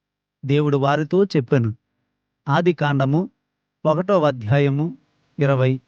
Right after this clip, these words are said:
ఏడవ వచనం, ఇరవై ఎనిమిదవ వచనం. ఒక వివాహంలో పిల్లలను కనడంలో విఫలమవడం పాపం కానప్పటికీ, దేవుడు మానవాళిని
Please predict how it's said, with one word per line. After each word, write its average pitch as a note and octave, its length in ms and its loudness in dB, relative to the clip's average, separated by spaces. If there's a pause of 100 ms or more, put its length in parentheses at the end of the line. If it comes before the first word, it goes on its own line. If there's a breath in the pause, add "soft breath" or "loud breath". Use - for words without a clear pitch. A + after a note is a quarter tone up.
ఏడవ F3+ 460 2 (140)
వచనం, D#3 460 0 (140)
ఇరవై C#3 260 2
ఎనిమిదవ D3+ 540 2 (180)
వచనం. B2+ 380 0 (1500)
ఒక F3 160 -2
వివాహంలో A3 960 2 (240)
పిల్లలను F3+ 680 0 (220)
కనడంలో D#3+ 680 2 (180)
విఫలమవడం D3+ 840 0 (840)
పాపం D#3 460 -2 (380)
కానప్పటికీ, D#3+ 880 0 (760)
దేవుడు G3 720 0 (120)
మానవాళిని E3+ 920 2